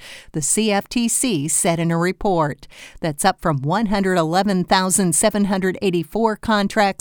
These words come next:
a week earlier and marks the largest such position since July twelfth.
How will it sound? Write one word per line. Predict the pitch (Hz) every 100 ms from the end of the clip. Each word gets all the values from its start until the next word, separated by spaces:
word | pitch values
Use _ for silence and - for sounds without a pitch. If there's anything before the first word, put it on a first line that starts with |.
| -
a | 175
week | 156 160
earlier | 196 220 226 226 220 - - - -
and | 240
marks | 226 269 - -
the | 240 202
largest | 175 233 285 240 143 - -
such | - 202 - - -
position | 202 190 165 185 180
since | - 180 165
July | - 190 175 165
twelfth. | 147 - 202 190 165 - -